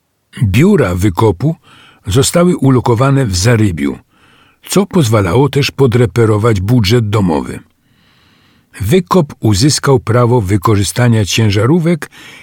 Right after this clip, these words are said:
jakie Polska otrzymywała z demobilu armii amerykańskiej w ramach programu unra. Były one przerabiane na małe autobusy,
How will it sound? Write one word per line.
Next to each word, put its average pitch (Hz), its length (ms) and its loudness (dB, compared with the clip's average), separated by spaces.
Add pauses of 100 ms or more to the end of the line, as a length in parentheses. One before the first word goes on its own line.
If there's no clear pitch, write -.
(120)
jakie 117 300 0
Polska - 480 0
otrzymywała 120 800 0 (300)
z 92 220 -2
demobilu 127 680 2
armii 104 360 0
amerykańskiej 120 760 0 (360)
w 104 80 -2
ramach 143 360 0
programu 113 640 0
unra. 104 600 -2 (1080)
Były 190 340 2
one 156 240 0
przerabiane 127 600 0
na 110 120 0
małe 113 300 0
autobusy, 123 640 -2